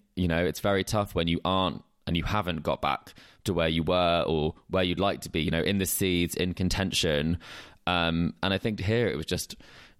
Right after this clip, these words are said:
just wasn't able to bring it. And the only time I've seen a performance like this was, you know, in, in twenty twenty at the French Open, where he went out to Stan Wawrinka one three and two. Um, I mean, I think he was wearing, like, running leggings that day and he didn't do any running. He just really wasn't,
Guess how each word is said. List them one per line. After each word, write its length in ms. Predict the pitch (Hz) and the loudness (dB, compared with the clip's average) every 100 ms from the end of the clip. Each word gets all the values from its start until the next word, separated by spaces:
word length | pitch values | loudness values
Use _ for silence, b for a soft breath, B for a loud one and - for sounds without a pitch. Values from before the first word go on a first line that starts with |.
| _ | _
just 140 | 95 87 | -2 0
wasn't 180 | 101 | 0
able 200 | 95 90 95 | 0 0 -2
to 100 | 90 | -2
bring 280 | 95 107 | 0 0
it. 120 | 90 76 | 0 0
And 120 | 85 | 0
the 80 | 92 | 2
only 180 | 110 120 | 2 0
time 240 | 110 92 | 0 0
I've 120 | 82 | 0
seen 400 | - 104 92 82 - _ | 0 0 0 -2 -6 _
a 60 | 78 | -4
performance 380 | 87 101 87 | 0 0 0
like 200 | 101 101 - | 0 0 -2
this 180 | 73 | -4
was, 300 | 85 80 80 - B B B - | 0 0 -2 -6 B B B -4
you 80 | |
know, 160 | 85 87 | 0 0
in, 180 | 87 87 | 0 -2
in 100 | 87 | -2
twenty 280 | - 104 92 | 0 -2 -2
twenty 360 | - 98 95 87 | -2 -2 0 -2
at 60 | |
the 60 | 82 | -2
French 280 | - 92 95 | -2 0 0
Open, 640 | 95 92 78 71 69 78 B B B - | 0 0 0 0 0 -2 B B B -4
where 180 | 90 87 | -2 2
he 120 | 95 | 2
went 200 | 98 87 | 2 0
out 160 | 76 | 0
to 80 | 90 | -2
Stan 260 | - 98 87 | 0 0 2
Wawrinka 540 | 87 104 92 80 80 - | 2 0 0 0 0 -2
one 320 | 85 92 92 | -2 0 0
three 280 | - 90 92 | 0 0 2
and 120 | 90 | 0
two. 400 | - 113 73 60 - b b b - | 0 0 -2 -6 -12 b b b -4
Um, 500 | 87 90 85 82 - - | 0 0 2 0 -2 0
I 60 | |
mean, 140 | 87 90 | 0 0
I 40 | |
think 80 | 92 | 0
he 60 | 98 | 0
was 100 | 90 | 0
wearing, 240 | 87 76 | 0 -2
like, 140 | 73 80 | -2 0
running 260 | 98 104 | 0 0
leggings 340 | 87 82 78 80 | 0 0 -2 -2
that 180 | 85 78 | -2 0
day 240 | 87 87 | 2 2
and 80 | 87 | 0
he 80 | 87 | 0
didn't 140 | 101 | 0
do 80 | 92 | 0
any 120 | 92 | 0
running. 380 | 87 117 95 76 | 0 0 0 0
He 140 | 87 | 0
just 160 | 90 92 | 0 -2
really 240 | 90 95 | -2 0
wasn't, 420 | 85 95 98 95 | 0 0 0 -4